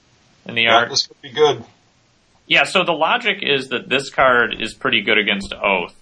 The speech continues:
Speaker 1: and that it gives you as much time as you want, if you're able to land it, to just sit there and play lands until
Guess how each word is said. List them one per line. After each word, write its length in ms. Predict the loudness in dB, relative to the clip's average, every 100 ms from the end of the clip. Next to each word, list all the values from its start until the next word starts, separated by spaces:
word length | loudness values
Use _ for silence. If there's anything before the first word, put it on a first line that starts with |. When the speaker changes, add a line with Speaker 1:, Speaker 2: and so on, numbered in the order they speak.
| _ _ _
Speaker 1:
and 80 | 0
that 80 | 0
it 100 | 0
gives 200 | -2 0
you 120 | -2
as 140 | -4
much 340 | -2 -2 -2 -6
time 280 | -2 -2 -2
as 120 | -8
you 120 | -10
want, 380 | -4 -2 0 -2 -8 -10
if 160 | -6
you're 160 | -4 0
able 260 | -2 -2 -8
to 100 | -8
land 380 | -6 -4 -4 -2
it, 240 | -4 -4 _ _ -20 _
to 80 | -6
just 320 | -4 -4 -4
sit 240 | -4 -2 0
there 380 | 2 4 4
and 240 | 2 -4 -6
play 240 | -2 0
lands 720 | 0 0 0 -2 -6 -14 -20 -20 _ _ -20 _ -16
until 720 | -16 -6 -2 0 0 -4 -8